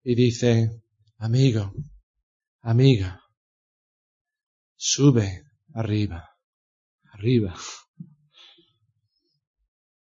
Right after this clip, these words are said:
En varias ocasiones Jesús comparó la,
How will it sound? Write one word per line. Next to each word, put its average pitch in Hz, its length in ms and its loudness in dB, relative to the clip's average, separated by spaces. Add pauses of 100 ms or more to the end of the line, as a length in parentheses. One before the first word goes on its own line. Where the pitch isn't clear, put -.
(1900)
En 127 140 -8
varias 151 320 4
ocasiones 131 1040 0 (1300)
Jesús 135 720 2
comparó 127 460 2
la, 120 340 0